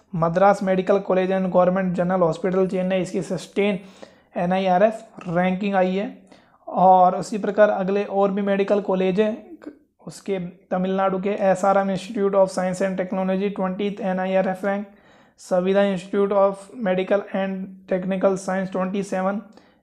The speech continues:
पीएसजी Institute of Medical Science and Research, थर्टी थ्री, अन्नामलाई यूनिवर्सिटी, इसकी फ़ोर्टी सिक्स रैंक है। और तिरुवनंतवेली और इसकी है मेडिकल कॉलेज, इसकी फ़ोर्टी एट रैंक है।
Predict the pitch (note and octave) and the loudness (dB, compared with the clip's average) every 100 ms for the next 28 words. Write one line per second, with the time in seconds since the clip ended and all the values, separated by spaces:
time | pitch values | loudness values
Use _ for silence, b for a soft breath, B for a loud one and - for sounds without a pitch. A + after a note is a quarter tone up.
0 | _ - F#3 F#3+ F#3 G3 F3+ F#3 G3+ G3 | _ -8 -4 -4 -4 -4 -4 -2 0 0
1 | G3+ F#3+ F#3+ F#3+ F#3+ G3 G3 F#3 F#3 F3+ | 4 4 4 -2 -2 -2 -2 -2 -4 -2
2 | F#3+ F3+ E3+ G3+ F#3 - E3+ F3+ F3 G3 | -4 -4 -4 -4 -4 -2 -2 -2 -4 -4
3 | G#3 - b b b b b b G#3+ F#3+ | -4 -8 b b b b b b -8 -4
4 | G3 F#3+ F#3+ F#3+ F#3+ E3+ - _ - F3 | -2 2 4 4 2 -4 -16 _ -8 -4
5 | F#3 G3 G#3+ G#3 G#3 F#3 E3+ - G3 - | -4 -4 -4 -4 -4 -6 -8 -6 -6 -4
6 | F3+ G3+ F#3+ G3+ - F#3+ F#3 G3 G3 F#3+ | -2 -2 -4 -6 -2 -2 0 -2 -4 -4
7 | - G3 F#3+ F#3+ G3 F#3+ F#3 F#3 F#3+ F3+ | -2 -2 0 -2 0 0 0 0 0 -2
8 | F3 F#3 F3+ - - F3 G3 A3+ B B | 0 0 -2 -6 -4 -2 -2 -4 B B
9 | B B F#3 F3+ F#3+ F#3+ F3+ F#3 F#3 F3+ | B B -4 -2 -2 0 0 0 -4 -4
10 | G3 F#3 F#3 F3+ G3 - F#3 F#3+ G3+ E3+ | -6 -6 -6 -6 -8 -6 -6 -4 -4 -2
11 | E3 E3+ D#3 | -2 -2 -4